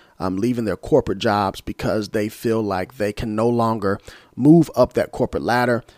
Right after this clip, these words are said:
uh, because of sexism, because of racism. Uh, b-, being a so-called black female in corporate America is, is a tough thing to do. Being a black male in corporate America is a tough thing to do.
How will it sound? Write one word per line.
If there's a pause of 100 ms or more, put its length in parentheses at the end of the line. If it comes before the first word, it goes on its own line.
(160)
uh,
because
of
sexism,
because
of
racism. (320)
Uh,
b-,
being
a
so-called
black
female
in
corporate
America
is,
is
a
tough
thing
to
do. (400)
Being
a
black
male
in
corporate
America
is
a
tough
thing
to
do.